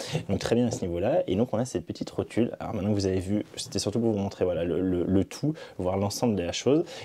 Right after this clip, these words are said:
Et maintenant, je vais vraiment faire un zoom sur la rotule. Alors hop, joute. Voilà, donc on a la rotule qui est là, je vais vous la montrer de l'autre côté pour que vous voyez le petit logo. Hop, voilà, donc on a vraiment la rotule SwitchPod.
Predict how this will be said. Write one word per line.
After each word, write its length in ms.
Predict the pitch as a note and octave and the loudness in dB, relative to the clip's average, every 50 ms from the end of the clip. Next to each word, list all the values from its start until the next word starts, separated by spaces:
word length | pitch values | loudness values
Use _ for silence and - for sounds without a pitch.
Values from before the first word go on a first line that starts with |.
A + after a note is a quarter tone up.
| - | -8
Et 40 | - | -4
maintenant, 140 | F#2 G2+ A#2+ | 0 2 2
je 100 | B2 G#2+ | 2 2
vais 20 | |
vraiment 160 | G2+ G#2+ B2 B2+ | 2 2 0 0
faire 160 | - - F#2+ | -2 -2 -2
un 100 | G2+ G2+ | -2 0
zoom 160 | G2+ C3 C3+ | 0 0 0
sur 160 | - - - | 0 0 0
la 60 | B2 | 2
rotule. 480 | A2+ G#2 G2+ G2 - - A2 A#2+ - - - - | 2 2 2 0 0 0 -2 -2 -2 -4 -8 -8
Alors 200 | F2+ E2+ - - | -10 -10 -6 -2
hop, 240 | - A#2+ - - - - _ _ _ _ _ _ _ _ _ _ _ _ _ _ _ _ - | 0 0 0 -2 -6 -20 _ _ _ _ _ _ _ _ _ _ _ _ _ _ _ _ -2
joute. 720 | - F#2+ F2+ F#2+ G#2+ C#3 F3 B3 - - - - - - _ _ _ _ _ _ _ - - - - - - - - - - - - - - - - | -2 0 0 0 0 0 0 0 -2 -6 -10 -12 -12 -14 _ _ _ _ _ _ _ -20 -20 -20 -20 -20 -18 -16 -14 -12 -12 -12 -12 -12 -12 -2 2
Voilà, 220 | - F#2+ E2 D#2+ | 2 2 2 2
donc 140 | F#2 - - - - | -2 -4 -4 -2 -2
on 100 | B2 C#3 | 0 2
a 80 | C#3 | 2
la 100 | B2+ A#2 | 2 2
rotule 340 | A2 G#2 G#2 - - C3+ A#2+ | 2 2 0 0 0 -2 -2
qui 160 | - - - | -2 0 0
est 40 | F#2+ | 2
là, 160 | F2+ G2 A#2+ | 2 2 2
je 140 | C#3 - G#2 | 2 2 0
vais 60 | F2+ | -4
vous 140 | - - - | -4 -4 -4
la 120 | - F#2+ G2 | -2 -2 0
montrer 260 | G2 F#2+ - - G#2 | -2 -2 0 -2 -2
de 80 | G2 | -2
l'autre 160 | G#2+ A2 - - | -2 -2 -2 -2
côté 260 | - G#2+ - G#2+ G2+ | -4 -2 0 0 -2
pour 140 | - F#2+ F#2+ | 0 0 -2
que 60 | F#2 | 0
vous 40 | F#2 | 0
voyez 220 | F#2+ F#2 F#2+ F#2+ | 2 2 4 4
le 120 | G2+ A#2 | 2 2
petit 220 | A#2 - - - G2+ | 0 0 0 0 2
logo. 340 | F2+ E2+ E2+ F2+ F#2 C3 E3 - - - - - - - - - _ _ _ _ _ _ _ - - _ _ _ _ _ - - | 2 2 2 2 0 0 -2 -6 -12 -10 -8 -6 -4 -6 -6 -8 _ _ _ _ _ _ _ -20 -20 _ _ _ _ _ -2 0
Hop, 200 | B2+ C#3 C3+ - - - - - - A2+ - - - | 0 0 -2 -6 -16 -16 -14 -12 -12 -14 -14 -6 -2
voilà, 160 | - E2+ E2 | 0 0 0
donc 140 | F2 F#2+ - | 0 0 0
on 40 | G2 | 0
a 20 | |
vraiment 240 | G2 G#2 A2+ C3 C#3 | 2 2 4 4 6
la 100 | C3 B2+ | 6 6
rotule 400 | B2+ C#3 C3+ - - B2 A2 - | 6 4 2 2 2 0 0 0
SwitchPod. 600 | - - - G#2 - - - - G2+ A#2 D#3+ | -2 -2 0 0 0 0 2 4 4 4 4